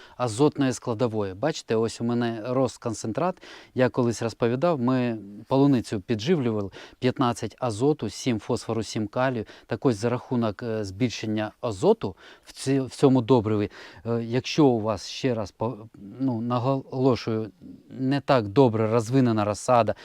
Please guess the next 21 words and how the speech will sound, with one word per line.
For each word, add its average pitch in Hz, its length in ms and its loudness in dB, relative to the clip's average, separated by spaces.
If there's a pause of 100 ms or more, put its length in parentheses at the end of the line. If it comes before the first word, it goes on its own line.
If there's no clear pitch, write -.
(220)
пожовтіли 127 1200 4
листячка, 117 920 2 (340)
то 185 220 6
підживте 139 840 0
ось 135 180 -2
таким 120 420 0
добривом 160 580 4
з 135 260 0
підвищеним 123 720 -2
азотом. 123 580 0 (260)
З - 100 -6
розрахунку, 123 680 0
ну, 143 240 2
якщо 117 560 -2
саме 113 460 0
розконцентратом 131 840 -2
будете, 160 320 -4 (360)
двадцять 123 400 0
п'ять 117 500 -2
мілілітрів 113 800 -4
розконцентрату 123 840 -2